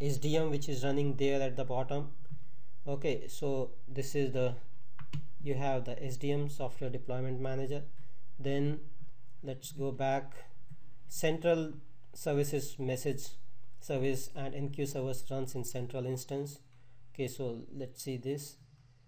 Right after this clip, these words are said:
Here you can see that you have a central services instance, you have a central instance,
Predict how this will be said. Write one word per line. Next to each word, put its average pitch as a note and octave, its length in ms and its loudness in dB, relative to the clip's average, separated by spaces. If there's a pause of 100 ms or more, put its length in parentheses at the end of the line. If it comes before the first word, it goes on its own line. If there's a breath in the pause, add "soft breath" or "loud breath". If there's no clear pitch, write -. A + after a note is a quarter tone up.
(180)
Here D#3+ 160 2
you D3+ 160 0
can C#3+ 200 0
see D3 260 -4
that C3 440 -4
you C#3 140 -4
have C3+ 260 -4
a B2+ 80 -6
central C3 380 -6
services C#3 480 -8
instance, C#3+ 500 -8 (560 soft breath)
you C#3 140 -6
have C3 180 -4
a B2+ 80 -6
central B2+ 400 -6
instance, C3+ 580 -8